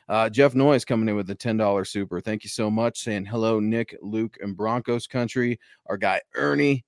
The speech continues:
is also in the house. What's up, Ernie? Saying hello, man. Ernie is one of the best Broncos fans out there because he finds these memes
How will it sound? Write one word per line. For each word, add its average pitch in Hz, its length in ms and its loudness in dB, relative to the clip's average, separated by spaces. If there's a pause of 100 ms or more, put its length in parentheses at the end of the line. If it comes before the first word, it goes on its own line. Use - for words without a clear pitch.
is 123 180 -4
also 131 380 2
in 131 120 0
the 120 140 -2
house. 120 460 0
What's 110 640 2
up, 120 200 4
Ernie? 120 460 2
Saying 110 320 -8
hello, 113 340 -4
man. 107 420 -2
Ernie 143 260 6
is 127 100 2
one 123 180 2
of 117 100 2
the 107 100 0
best 110 420 -2 (300)
Broncos 113 400 -2
fans 101 280 -4
out 98 240 0
there 110 200 0
because 98 320 -6
he 113 100 -6
finds 123 380 -2
these 101 200 -6
memes 101 640 -4